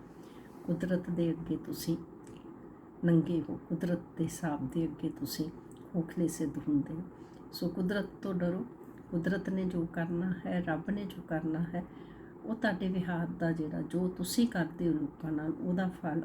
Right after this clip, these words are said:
ਉਹਦੇ ਫੈਸਲੇ, ਉਹਦੇ ਨੰਬਰ, ਉਹਦਾ ਸਾਰਾ ਕੁਛ ਲੱਗੇਗਾ। ਇਹਦੇ 'ਤੇ ਵਿਚਾਰ ਜ਼ਰੂਰ ਕਰਿਓ। ਸੋ ਜਦੋਂ ਵੀ ਤੁਹਾਨੂੰ ਰੁਤਬਾ ਮਿਲਦਾ, ਕੋਈ ਅਹੁਦਾ ਮਿਲਦਾ, ਉਹਦੇ 'ਤੇ ਇਮਾਨਦਾਰੀ ਨਾਲ ਕੰਮ ਕਰੋ।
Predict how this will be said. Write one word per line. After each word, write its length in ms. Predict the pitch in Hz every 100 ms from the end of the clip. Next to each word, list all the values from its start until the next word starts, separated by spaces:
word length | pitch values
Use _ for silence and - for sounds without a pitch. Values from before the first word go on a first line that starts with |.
| -
ਉਹਦੇ 280 | 170 170 185
ਫੈਸਲੇ, 520 | 180 160 151 - 170 -
ਉਹਦੇ 340 | 175 170 190 185
ਨੰਬਰ, 460 | 160 147 151 160
ਉਹਦਾ 360 | 156 165 170 180
ਸਾਰਾ 340 | - 151 156
ਕੁਛ 320 | - - -
ਲੱਗੇਗਾ। 500 | 151 - - 131 - - - - - - - - 170
ਇਹਦੇ 160 | 165
'ਤੇ 160 | 170 175
ਵਿਚਾਰ 380 | 165 160 156 160
ਜ਼ਰੂਰ 440 | 165 170 165 151
ਕਰਿਓ। 400 | - 165 165 240 - - - -
ਸੋ 180 | - 175
ਜਦੋਂ 300 | 175 175 196
ਵੀ 120 | 202
ਤੁਹਾਨੂੰ 340 | 202 180 175 160
ਰੁਤਬਾ 340 | 165 - 165
ਮਿਲਦਾ, 460 | 160 151 147 175 - - - -
ਕੋਈ 300 | 170 147 143 -
ਅਹੁਦਾ 240 | 170 165 185
ਮਿਲਦਾ, 440 | 175 135 139 185 - - - - 175
ਉਹਦੇ 140 | 175
'ਤੇ 140 | 185 190
ਇਮਾਨਦਾਰੀ 640 | 185 151 151 160 143 139
ਨਾਲ 220 | 139 131
ਕੰਮ 300 | - 143 127
ਕਰੋ। 260 | - 58